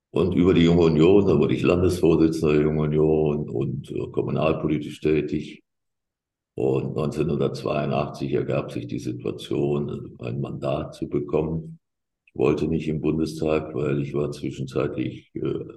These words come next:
Rechtsanwalt geworden und Notar und wollte meinen Beruf beibehalten. Und so habe ich mich dann für den Landtag entschieden. Und so kam ich neunzehnhundertzweiundachtzig in den Landtag,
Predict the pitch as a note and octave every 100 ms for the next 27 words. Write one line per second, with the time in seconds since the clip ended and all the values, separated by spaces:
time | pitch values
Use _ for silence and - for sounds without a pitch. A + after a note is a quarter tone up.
0 | - _ _ _ - D#2+ - D#2+ D2 D2
1 | D2 C#2+ C#2+ D2 D2 D2+ C#2 - - G1+
2 | - D#2 D#2 D#2+ - C2 C#2 C2+ C#2 -
3 | D2 - - C#2+ D2+ D2 D2+ D#2 D2 C2+
4 | - B1 - - - B1 - C2 C#2 D#2+
5 | D#2 D#2 D#2 E2 E2+ D#2+ C#2 D2 - B1
6 | C#2+ C#2+ C#2+ B1+ - A#1+ B1 C#2 - E2
7 | E2+ F2 C#2+ - -